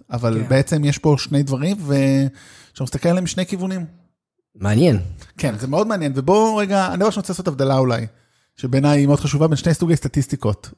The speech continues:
Speaker 1: או יותר נכון, איך מדווחים אליהם. בדיוק עכשיו שמעתי פודקאסט ודיבר על איך השחקן הזה והזה הוא הראשון מזה עשרים ושתיים שנה, שבמשחק פתיחה כלה שלושים ושלוש נקודות ועשר ריבאונדים ושבעה אסיסטים,
Speaker 2: כן.
Speaker 1: ואוהבים ככה לפתוח, אתה מכיר את כל הסטטיסטיקות
Speaker 2: כן, כן,
Speaker 1: ההזויות
Speaker 2: כן,
Speaker 1: האלה?
Speaker 2: כן, כן, כן.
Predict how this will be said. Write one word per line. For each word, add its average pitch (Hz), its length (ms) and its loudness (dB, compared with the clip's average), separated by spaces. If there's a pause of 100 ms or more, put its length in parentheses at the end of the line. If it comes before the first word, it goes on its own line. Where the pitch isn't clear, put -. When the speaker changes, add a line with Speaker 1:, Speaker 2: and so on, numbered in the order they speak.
(240)
Speaker 1:
או 127 40 4
יותר 147 160 2
נכון, 156 180 0
איך 143 100 -4
מדווחים 143 420 -2
אליהם. 113 220 0 (460)
בדיוק 190 160 0
עכשיו 170 220 0
שמעתי 156 260 -2
פודקאסט 165 420 -4
ודיבר 135 380 -2
על 135 100 2 (360)
איך 180 180 2
השחקן 170 420 -4
הזה 160 240 0
והזה 151 420 4
הוא 139 280 4
הראשון 139 640 2
מזה 175 240 2
עשרים 202 340 -2
ושתיים 185 320 -2
שנה, 160 420 0 (280)
שבמשחק 156 480 -2
פתיחה - 380 -2
כלה 190 280 2
שלושים 208 280 -2
ושלוש 196 240 -2
נקודות 180 360 0
ועשר 175 320 -4
ריבאונדים 196 360 -2
ושבעה 156 300 -2
אסיסטים, 208 480 -8 (180)
Speaker 2:
כן. 135 220 0 (120)
Speaker 1:
ואוהבים 170 200 4
ככה 196 200 0
לפתוח, 151 300 -2
אתה 165 80 -4
מכיר 170 200 0
את 185 60 -2
כל 214 140 0
הסטטיסטיקות 185 460 -2
Speaker 2:
כן, 170 60 0
כן, 190 60 2
Speaker 1:
ההזויות 175 260 2
Speaker 2:
כן, 190 60 -2
Speaker 1:
האלה? 175 120 0
Speaker 2:
כן, 127 160 -8
כן, 120 200 -10
כן. 113 100 -14